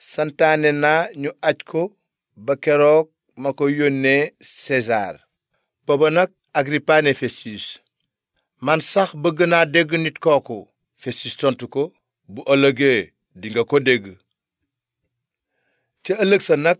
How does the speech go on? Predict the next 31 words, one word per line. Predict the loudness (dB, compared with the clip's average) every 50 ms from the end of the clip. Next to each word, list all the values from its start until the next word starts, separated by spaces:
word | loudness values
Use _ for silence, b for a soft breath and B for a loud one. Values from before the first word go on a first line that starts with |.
| _ _
Agrippa | -4 -4 -2 -4 -6 -4 0 0 2 2 2 0
ak | -2 -4 -6 -2
Bérénice | -2 0 0 0 0 -2 -6 -8 -10 -10
ñëw | -8 -4 -2 -2 -2 -2 -4 -6 -12 _ _
bu | -14 -12 -12
xumb. | -12 -8 -8 -8 -8 -8 -10 -14 -20 _ _ _ _ _ _ _
Ñu | -10 -10 -8
dugg | -10 -10 -10 -10 -8
ca | -4 -4 -2
néegu | 0 2 2 2 0 -2 -4 -4
àtte | -6 -6 -6 -10 -12
ba, | -12 -12 -16 -16 _ _ _ _ _ _ _ _ _ _ -6
ànd | -6 -6 -4 -4
ak | -4 -4 -6 -6 _
kilifay | -12 -10 -8 -6 -6 -8 -4 0 2 2 4 2 2 -2 -4
xare | -6 -4 -2 0 0 0 0
ba | -2 -4 -6 -6 -8 _ _ _ _ _ _ _ _ _ _ _ _
ak | -8 -8 -6 -4
ñi | -6 -6
am | -4 -4 -4 -2 0
maanaa | 0 0 0 0 -2 -2
ca | -4 -6 -10
dëkk | -10 -10 -14 -16
ba. | -18 -20 -20 -20 -20 _ _ _ _ _ _ _ _ _ _ _ _
Noonu | -4 -4 -2 -2 -4
Festus | -4 -6 -6 -6 -8 -10 -12 -14 -10 -4
joxe | -4 -2 0 0 -2
ndigal | -2 -2 -4 -2 -2 -2 -2 -4 -8 -14 _ _ _ _ _ _ _
ñu | -8 -6 -4 -4
indi | -4 -4 -6
Pool. | -8 -8 -10 -10 -10